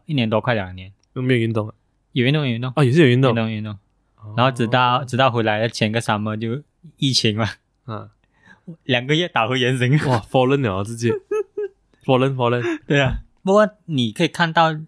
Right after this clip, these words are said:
Speaker 1: 比如说你对你吃的每个东西啊，都知道说它是什么成分，它营养是什么。
Speaker 2: 嗯。嗯。
Speaker 1: 对我来讲很有安全感。
Speaker 2: 哦，因为你知道你吃什么。
Speaker 1: 对，你知道你吃什么。
Speaker 2: 你知道你知道吃什么。
Speaker 1: 但是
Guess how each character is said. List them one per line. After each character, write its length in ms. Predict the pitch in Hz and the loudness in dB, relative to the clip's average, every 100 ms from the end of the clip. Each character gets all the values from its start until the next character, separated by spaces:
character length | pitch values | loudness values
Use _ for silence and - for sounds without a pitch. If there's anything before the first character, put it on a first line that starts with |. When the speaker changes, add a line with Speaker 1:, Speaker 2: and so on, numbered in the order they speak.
| _ - | _ 0
Speaker 1:
比 80 | |
如 80 | 127 | 2
说 200 | 127 139 | 4 4
你 120 | 127 104 | 4 2
对 200 | - 143 | 2 2
你 140 | 104 | 0
吃 280 | - - 156 | -2 -4 -4
的 80 | 143 | -2
每 160 | 104 | -2
个 80 | 107 | -2
东 180 | 117 104 | -4 -4
西 180 | 104 92 | -6 -12
啊， 80 | - _ _ _ _ _ _ _ _ - | -14 _ _ _ _ _ _ _ _ -2
都 260 | 127 127 123 | 0 0 -4
知 240 | - 131 | 0 0
道 340 | 117 147 135 | 2 0 0
说 680 | 131 - 110 107 107 104 110 - _ _ _ _ _ - | -2 0 0 0 -4 -6 -8 -10 _ _ _ _ _ -4
它 120 | 135 | -2
是 140 | 143 | 0
什 80 | 123 | 0
么 100 | 107 | 0
成 240 | - 98 | 0 -4
分， 240 | 101 127 113 | 0 0 0
它 140 | 113 - | -2 -4
营 100 | 117 | -2
养 160 | 107 98 | -2 -2
是 140 | 123 | -4
什 160 | 113 95 | -4 -6
么。 180 | 104 143 _ | -8 -16 _
Speaker 2:
嗯。 360 | 107 98 98 113 | -14 -12 -14 -16
嗯。 100 | 127 | 0
Speaker 1:
对 100 | 202 | 4
我 60 | 143 | 6
来 80 | 127 | 4
讲 100 | 110 | 2
很 80 | |
有 60 | 120 | 0
安 120 | 110 | -2
全 200 | 113 104 | -2 -6
感。 240 | 101 95 95 | -8 -14 -8
Speaker 2:
哦， 220 | 123 127 | -4 -2
因 80 | 170 | 0
为 60 | 226 | 2
你 100 | 139 | 0
知 160 | - | -4
道 60 | 180 | -8
你 80 | 110 | -8
吃 160 | - | -8
什 120 | 127 | -8
么。 280 | 98 95 87 _ _ | -8 -10 -12 _ _
Speaker 1:
对， 140 | 180 147 | 2 4
你 80 | |
知 60 | 113 | 4
道 100 | 160 | 2
你 60 | 117 | 2
吃 100 | 143 | 0
什 60 | |
么。 20 | |
Speaker 2:
你 40 | 113 | 0
知 60 | |
道 60 | 165 | 0
你 60 | 135 | 0
知 80 | |
道 100 | 151 | -4
吃 80 | 143 | -2
什 140 | 147 104 | -4 -4
么。 200 | 101 - _ _ _ _ _ _ _ - | -10 -16 _ _ _ _ _ _ _ 0
Speaker 1:
但 160 | 180 | 0
是 380 | 180 185 175 | 0 -2 -2